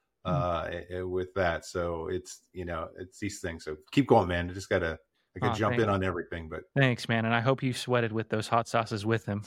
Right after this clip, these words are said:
Speaker 1: I hope you <laughs>
Speaker 2: So that was the motivation.
Speaker 1: Exactly, exactly.
Speaker 2: <laughs>
Speaker 1: Well, the last walk step I have is show up to something that matters to them,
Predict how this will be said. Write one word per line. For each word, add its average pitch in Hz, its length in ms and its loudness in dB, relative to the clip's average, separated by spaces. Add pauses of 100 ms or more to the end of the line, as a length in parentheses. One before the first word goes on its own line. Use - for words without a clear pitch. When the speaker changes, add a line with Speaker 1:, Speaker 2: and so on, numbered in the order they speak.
Speaker 1:
I 117 60 -6
hope 120 220 -2
you 117 140 0 (500)
<laughs> 214 300 8 (1300)
Speaker 2:
So 107 120 -4
that 131 260 10
was 127 120 2
the 110 140 0
motivation. 98 760 0
Speaker 1:
Exactly, 151 800 6
exactly. 135 760 2 (400)
Speaker 2:
<laughs> - 380 -14 (120)
Speaker 1:
Well, 165 120 6
the - 80 4
last 180 300 6
walk 147 240 4
step - 260 2
I 120 120 8
have 117 300 4
is 127 100 0
show 175 240 4
up 240 100 -2
to - 80 0
something 127 380 2
that 117 120 2
matters 110 640 0
to 113 160 -2
them, 98 320 -4